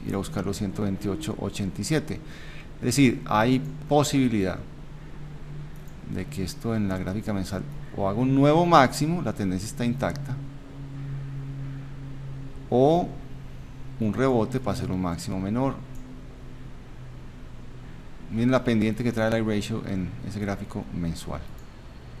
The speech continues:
Importante también, petróleo, bonito el corto,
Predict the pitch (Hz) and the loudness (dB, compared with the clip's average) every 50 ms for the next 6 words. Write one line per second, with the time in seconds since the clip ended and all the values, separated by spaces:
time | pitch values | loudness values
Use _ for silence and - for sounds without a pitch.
0 | - - - - - - - - - - - - - - - - - - - - | -14 -14 -14 -14 -14 -16 -16 -14 -14 -14 -14 -14 -14 -14 -12 -12 -12 -12 -12 -12
1 | - - - - - - - - - - - - - - - - 123 120 120 - | -12 -14 -14 -14 -14 -14 -14 -14 -14 -14 -14 -14 -14 -6 2 4 4 4 6 6
2 | 127 123 120 - - 156 160 156 151 156 170 165 156 156 - - 117 113 117 123 | 4 4 6 6 6 6 6 6 4 4 4 4 4 2 2 2 2 4 4 4
3 | 139 156 165 165 160 151 - - - 101 - - 139 147 151 151 147 143 135 135 | 6 6 4 4 2 0 -2 -2 -4 -4 0 4 4 6 6 6 6 4 4 0
4 | - - - - - - - - - - - - - - - - - - 101 101 | -4 -10 -14 -16 -16 -16 -16 -16 -16 -16 -14 -14 -14 -14 -14 -12 -6 -2 0 0
5 | 101 98 - 127 - - - 147 139 139 - - 139 123 | 0 0 -2 -4 -2 2 2 2 2 2 0 -2 -4 -4